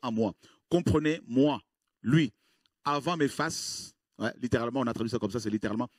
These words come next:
avant mes faces, il n'a pas été formé de elle. Il n'y en aura pas après moi. Je suis, je suis Yahweh, et en dehors de moi, il n'y a pas de sauveur. »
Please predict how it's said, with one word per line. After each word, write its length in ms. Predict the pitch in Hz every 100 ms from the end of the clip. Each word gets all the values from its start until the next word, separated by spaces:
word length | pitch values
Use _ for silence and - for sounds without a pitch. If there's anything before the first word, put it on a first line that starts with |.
| _ -
avant 320 | 135 120 190
mes 160 | 165 123
faces, 400 | 143 170 - - _ _ -
il 160 | 147 147
n'a 140 | 135
pas 180 | - 165
été 180 | 143 147
formé 480 | - 160 127 139
de 220 | 135 123 -
elle. 400 | - 147 101 85 - _ _ _ _ _ _ _ _
Il 140 | 160
n'y 80 | 156
en 80 | 151
aura 240 | 147 160
pas 300 | 160 165 165 -
après 280 | 131 - 135
moi. 300 | 120 104 85 _ _ _ _ -
Je 100 | 151
suis, 400 | - - 160 - _ _ -
je 140 | 107
suis 340 | 139 - 165 156
Yahweh, 480 | 131 139 131 135 175 _ 127
et 100 | 143
en 60 |
dehors 320 | 139 151 165
de 80 | 143
moi, 260 | 131 135 139 -
il 160 | 160
n'y 80 | 147
a 100 | 139
pas 300 | - 180 180
de 140 | 135
sauveur. » 560 | 123 143 120 139 123